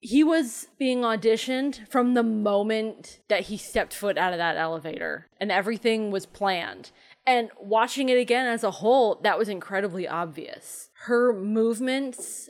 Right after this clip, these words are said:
and her actions felt very stilted this second time around. That it was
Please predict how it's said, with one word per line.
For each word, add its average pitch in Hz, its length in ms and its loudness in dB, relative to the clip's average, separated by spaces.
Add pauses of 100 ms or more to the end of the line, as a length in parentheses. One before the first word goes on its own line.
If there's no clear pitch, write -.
and 208 160 -4
her 220 220 -4
actions 247 920 -2 (120)
felt 202 280 2
very 208 340 0
stilted 196 760 -4 (100)
this 208 200 -2
second 185 340 -4
time 175 220 -4
around. 156 680 -6
That 196 200 0
it 202 140 0
was 202 220 -2